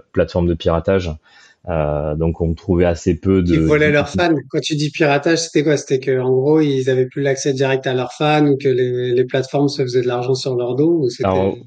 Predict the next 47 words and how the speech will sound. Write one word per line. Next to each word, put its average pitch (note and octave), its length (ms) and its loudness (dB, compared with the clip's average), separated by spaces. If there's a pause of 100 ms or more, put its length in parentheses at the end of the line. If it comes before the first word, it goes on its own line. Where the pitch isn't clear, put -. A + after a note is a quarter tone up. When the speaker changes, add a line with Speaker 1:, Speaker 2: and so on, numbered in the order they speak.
(140)
Speaker 1:
alors F#2+ 220 0
ça A2+ 300 2
oui, A#2+ 340 4 (160)
ça, G#2 320 0
ça G2+ 240 0
oui, A#2 240 4
et A2 80 2
puis - 160 -4
aussi G2 320 0
parce G#2 260 -2
que, G#2+ 180 0
bah, F2+ 180 2
les E2+ 120 0
fans G2+ 240 -2
naturellement F#2+ 720 0
publiaient F#2+ 560 0
des F2 160 2
extraits F2 300 -2
de F2 80 2
matchs F#2 340 0
aussi F#2 300 -2
sur - 180 -4
les, E2+ 240 0
sur E2+ 180 -6
les E2 80 -2
réseaux E2 220 0
sociaux G#2 500 0
Speaker 2:
Hmm. B2 380 -4
Speaker 1:
et F2 80 2
ils E2+ 60 2
voyaient E2+ 200 2
ça G2 200 0
comme F2+ 120 -2
un E2+ 80 0
manque E2+ 240 0
à F#2 80 2
gagner F2+ 300 2
en F2 140 0
termes F2 240 0
de E2 80 -2
visibilité, E2 600 -2
en F2 120 0
termes E2 180 -2
de D#2+ 80 -2
revenus F2 380 0
aussi F2+ 240 -4
potentiellement. F2 720 -2